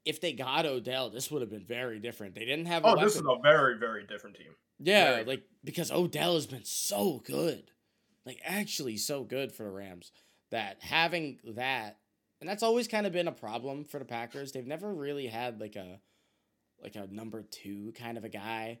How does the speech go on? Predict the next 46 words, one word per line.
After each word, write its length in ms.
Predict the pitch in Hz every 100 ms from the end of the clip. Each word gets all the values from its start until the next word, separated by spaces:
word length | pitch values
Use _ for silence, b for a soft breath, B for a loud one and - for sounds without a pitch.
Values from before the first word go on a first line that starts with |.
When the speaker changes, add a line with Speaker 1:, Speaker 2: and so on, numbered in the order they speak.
| _
Speaker 1:
Like, 60 | -
they've 140 | 135 -
always 360 | 202 208 190
had 160 | 180 165
an 80 | 147
elite 340 | 123 139 -
guy, 300 | 123 120 139
like 140 | 139 107
Jordy 280 | 123 120 120
Nelson, 480 | 117 117 139 135 b b b
and 120 | - 131
then, 180 | 131
like, 180 | 127 123
Randall 340 | 117 135 131 120
Cobb 400 | 113 110 117 107
was 120 | 104
always 220 | 113 104
kinda 320 | - 98 113 107
good, 320 | 113 113 104
but, 80 | 101
like, 120 | 92
is 160 | 113
he 120 | 107 110
actually? 580 | 113 - 120 117 113 110
And 100 | 127
they 60 |
always 200 | 208 220
had, 160 | 202 170
like, 160 | 139
those 220 | 117 120 107
kinda 180 | 107
guys, 240 | 98 95 95
right? 140 | 113 -
Allen 220 | 190 202
Lazard's 360 | 143 135 120 104
not 100 | 110
that 60 |
Speaker 2:
Yeah. 40 | 104
Speaker 1:
good. 240 | 90 90 _ -
He's 80 | 131
just 160 | 113
not. 120 | 95 - _ _ _ _ -
It's 60 |
okay. 180 | 147 - -
Speaker 2:
Yeah. 160 | 82 80 82 _ _ _ b b b
Speaker 1:
So, 400 | - 120 110 101